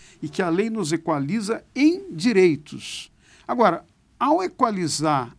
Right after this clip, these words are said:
na democracia, ao equalizar as pessoas comuns em direitos,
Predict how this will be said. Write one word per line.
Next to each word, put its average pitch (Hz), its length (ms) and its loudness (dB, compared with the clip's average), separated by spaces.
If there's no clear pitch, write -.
na 156 140 -4
democracia, 170 840 -2
ao 220 200 -2
equalizar 175 640 -4
as 120 120 -10
pessoas 151 560 -2
comuns 175 720 -4
em 208 220 2
direitos, 151 600 -2